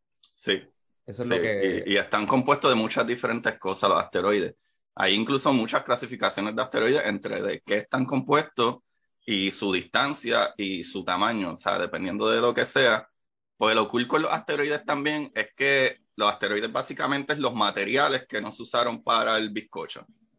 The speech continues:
Speaker 1: Y,
Speaker 2: Ok.
Speaker 1: pues, el bizcocho es el planeta Tierra o los planetas en general.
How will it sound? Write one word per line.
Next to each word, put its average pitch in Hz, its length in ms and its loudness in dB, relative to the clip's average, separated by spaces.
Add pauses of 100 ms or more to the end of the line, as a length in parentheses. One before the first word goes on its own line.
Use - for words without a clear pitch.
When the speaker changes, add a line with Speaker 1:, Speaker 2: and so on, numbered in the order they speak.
(120)
Speaker 1:
Y, 92 340 -8
Speaker 2:
Ok. 101 60 -6
Speaker 1:
pues, 95 120 -4
el 98 60 -6
bizcocho 143 400 0
es 107 60 0
el 104 80 -4
planeta 113 400 0
Tierra 127 340 0
o 107 60 0
los 95 140 -4
planetas 92 460 -4
en 107 100 -8
general. 107 440 -2